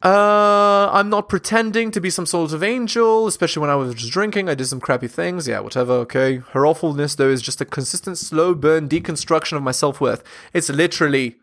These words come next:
death by a thousand cuts, as I described. Uh, and the, my independence. Sorry for the rant, but I seriously am having an epiphany. Everything is so obvious now. I don't love my wife,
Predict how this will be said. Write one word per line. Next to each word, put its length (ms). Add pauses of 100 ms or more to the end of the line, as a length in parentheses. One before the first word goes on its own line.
(300)
death 180
by 140
a 20
thousand 320
cuts, 240
as 80
I 100
described. 460 (640)
Uh, 300
and 220
the, 160
my 160
independence. 420
Sorry 200
for 80
the 100
rant, 380
but 100
I 60
seriously 420
am 80
having 220
an 80
epiphany. 480 (360)
Everything 300
is 80
so 180
obvious 360
now. 220
I 100
don't 240
love 200
my 120
wife, 500